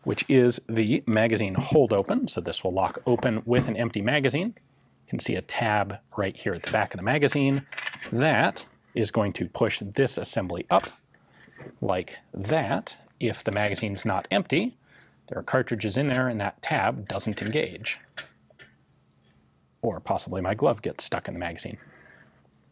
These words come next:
So that's pretty much all the, ah, or in the mag release. That's pretty much all the working features in here. The receiver is a quite simple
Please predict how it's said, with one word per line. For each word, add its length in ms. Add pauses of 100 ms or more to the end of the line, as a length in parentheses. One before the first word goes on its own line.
(180)
So 240 (340)
that's 140
pretty 180
much 340 (680)
all 180
the, 320 (560)
ah, 160 (140)
or 120
in 60
the 80
mag 160
release. 380 (460)
That's 120
pretty 180
much 220
all 140
the 80
working 340
features 600 (480)
in 160
here. 340 (1300)
The 80
receiver 580
is 500
a 200
quite 400
simple 580